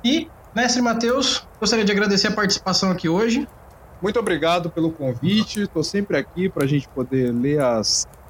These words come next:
Speaker 2: os contos, esses contos maravilhosos que me inspiram a construir mesas e me inspiram a construir personagens. Então, um agradecimento meu a todos vocês que estão ouvindo.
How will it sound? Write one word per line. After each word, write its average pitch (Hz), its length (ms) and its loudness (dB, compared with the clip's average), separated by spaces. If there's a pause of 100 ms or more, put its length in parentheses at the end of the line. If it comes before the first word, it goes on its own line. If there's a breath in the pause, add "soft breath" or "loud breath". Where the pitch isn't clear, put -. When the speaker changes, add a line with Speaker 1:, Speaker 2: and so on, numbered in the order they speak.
(120)
Speaker 2:
os 139 160 -2
contos, - 520 -4
esses 151 200 0
contos 170 220 -4
maravilhosos 151 720 0
que - 240 -2
me 190 100 2
inspiram 247 520 0
a 147 80 0
construir 160 400 -2
mesas 151 720 0
e 147 40 -2
me 156 100 2
inspiram 170 280 0
a 170 60 -2
construir 160 300 -4
personagens. 147 1080 -2
Então, 156 260 -4
um 165 60 2
agradecimento 156 680 -2
meu 147 200 0
a 143 60 0
todos 160 320 -4
vocês 143 260 0
que - 60 0
estão 139 260 -2
ouvindo. 185 480 0